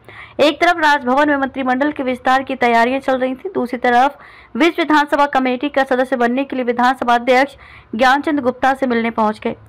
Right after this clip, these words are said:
इस दौरान पत्रकारों से बातचीत विज ने कहा कि विधायक दल की बैठक में सीएम बदलना उनके लिए बम गिरने जैसा था।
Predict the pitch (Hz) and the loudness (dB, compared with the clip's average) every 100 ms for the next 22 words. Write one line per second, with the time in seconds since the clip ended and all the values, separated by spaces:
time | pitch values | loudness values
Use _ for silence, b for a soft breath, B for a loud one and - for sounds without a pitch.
0 | B B B B 302 330 339 370 339 339 | B B B B 0 2 2 2 0 2
1 | 320 311 349 339 285 285 277 302 294 262 | 2 2 2 0 2 2 2 -4 -4 -4
2 | 262 277 269 262 277 285 262 247 247 240 | -2 -2 0 0 0 -2 -2 0 0 0
3 | 254 254 240 240 302 302 285 294 311 B | -2 0 0 2 0 0 0 2 0 B
4 | B B - 311 330 320 294 294 339 370 | B B -4 2 2 2 2 2 4 4
5 | 294 277 277 277 254 269 247 233 254 262 | 0 0 -2 0 0 0 0 0 -2 -2
6 | 254 262 247 285 | 0 0 -2 -6